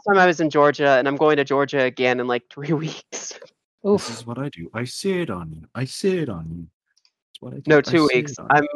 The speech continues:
Speaker 1: I'm gonna be in Georgia on the
Speaker 3: Oh.
Speaker 1: twentieth and the twenty-second, uh, twenty-third. Hey, if you wanna meet me up in Georgia, let's have a meetup. Just kidding.
Speaker 3: Baby
Speaker 1: Don't.
Speaker 3: for Cast
Speaker 1: covid.
Speaker 3: meetup when? <laughs> God, actually, that, that sounds tempting considering, uh,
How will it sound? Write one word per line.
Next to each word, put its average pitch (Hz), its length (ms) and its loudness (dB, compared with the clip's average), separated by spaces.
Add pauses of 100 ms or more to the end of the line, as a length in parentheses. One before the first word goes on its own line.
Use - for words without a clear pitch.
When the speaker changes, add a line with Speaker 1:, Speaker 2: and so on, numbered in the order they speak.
(120)
Speaker 1:
I'm 147 120 2
gonna 165 160 2
be 165 160 2
in 156 240 4
Georgia 143 380 2
on 139 160 4
the 131 60 -4
Speaker 3:
Oh. - 20 -8
Speaker 1:
twentieth 147 420 0
and 139 120 0
the 139 60 0
twenty-second, 143 680 0 (180)
uh, 135 140 4
twenty-third. 139 560 2 (260)
Hey, 202 380 6 (160)
if 135 100 -14
you 175 80 2
wanna 220 160 6
meet 190 200 0
me 175 100 2
up 175 160 2
in 151 80 0
Georgia, 131 560 2 (160)
let's - 180 0
have 214 200 0
a - 40 -4
meetup. 180 400 4
Just 160 220 -6
kidding. 170 220 -4
Speaker 3:
Baby 156 160 8
Speaker 1:
Don't. 151 120 8
Speaker 3:
for 147 160 8
Cast 156 340 6
Speaker 1:
covid. 151 220 6
Speaker 3:
meetup 147 240 6
when? 143 440 2 (1120)
<laughs> 233 200 8 (800)
God, 143 340 4
actually, 139 320 2
that, 139 360 0
that 151 180 2
sounds 160 320 2
tempting 143 400 0
considering, 131 580 0
uh, 117 360 0